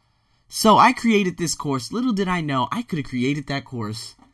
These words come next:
And I could have created it online for my own personal deeds, and I could have made millions, you know what I mean? But it's all good. Like I said, I could give a damn about the money.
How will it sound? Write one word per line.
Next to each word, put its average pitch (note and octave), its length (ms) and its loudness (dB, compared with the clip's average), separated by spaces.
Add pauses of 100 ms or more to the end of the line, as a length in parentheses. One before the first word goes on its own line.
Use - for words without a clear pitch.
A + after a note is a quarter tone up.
(960)
And B2+ 140 -6
I C#3 80 0
could - 160 -4
have B2+ 100 -4
created B2+ 460 -2
it B2+ 160 -8
online A#2 460 -4
for A#2+ 120 -6
my A2+ 200 -2
own B2 180 -4
personal A2+ 440 -2
deeds, G#2 280 -6
and G2+ 100 -6
I B2 120 -6
could G#2 180 4
have G2 80 -6
made G2 180 -6
millions, F2 600 -10
you G2 60 -8
know G2+ 100 -8
what F#2+ 80 -10
I F#2+ 80 -10
mean? G2+ 260 -8
But A#3 140 -10
it's - 180 -10
all G3 160 -2
good. C#3 220 -6
Like G3+ 160 -8
I C#3+ 60 -4
said, F#2 180 -10
I A#2 40 -10
could - 160 -14
give E2 140 -10
a C#2 80 -14
damn F2 320 -8
about D2+ 280 -14
the - 60 -16
money. D2 300 -16